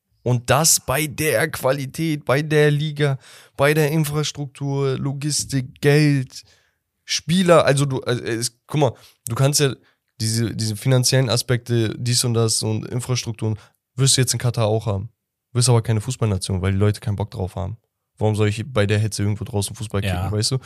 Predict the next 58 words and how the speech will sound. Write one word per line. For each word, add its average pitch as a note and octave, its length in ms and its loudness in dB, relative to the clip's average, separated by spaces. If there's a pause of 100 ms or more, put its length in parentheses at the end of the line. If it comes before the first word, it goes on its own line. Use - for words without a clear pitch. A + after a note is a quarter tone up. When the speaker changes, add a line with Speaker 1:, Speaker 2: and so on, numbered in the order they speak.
(160)
Speaker 2:
Ja. E2+ 120 -6 (100)
Speaker 1:
Aber A2+ 220 4
d-, A2+ 260 -8
dieser A2 300 -2
Spirit, C#3 460 2
der - 100 -2
ist - 180 0
ja A2+ 200 2 (300)
in D3 220 2
den B2+ 260 2
Engländern C3+ 540 2
verankert, A#2 680 -2
verwurzelt. A#2 540 -2 (300)
Und A2 220 -2
trotzdem C3 320 0
kommt B2 220 -2
da B2 60 -2
nur A#2+ 120 0
so A#2 160 -4
wenig A#2+ 220 0
bei A2 120 2
raus. A2+ 320 -2 (100)
Speaker 2:
Ja, F#2+ 300 -6
Speaker 1:
Ein F#2+ 60 -4
bisschen C#3+ 140 4
Speaker 2:
schade. A2+ 200 2
Speaker 1:
traurig. G#2+ 500 -2
Speaker 2:
Wir G#2+ 80 0
gehen C3 160 2
mal E3 80 4
aufs C3 180 2
Team D#3+ 200 -2
ein. E3+ 180 -2 (100)
Fang C3+ 280 2
du D#3+ 100 2
mal F3+ 120 4
mit - 280 -4 (100)
Tor D3+ 220 2
und C#3 80 0
Verteidigung D3 460 0
an C3+ 160 -4
und A#2 80 -6
dann G#2+ 120 -4
mache G#2+ 180 -6
ich A2 80 -8
gleich F#2 200 -6
die F#2 220 -10
Mittelfeld F#2 360 -8
und - 60 -14
Speaker 1:
Penner, C#3+ 240 -4
Speaker 2:
Offensive. A#2 100 0
Speaker 1:
du A#2+ 60 0
nimmst D#3 200 -2
immer C#3+ 160 -2
das A2 140 -4
Beste. C3 400 -10 (300)
Speaker 2:
Hä, F#2 180 -6
wieso? F2+ 280 -12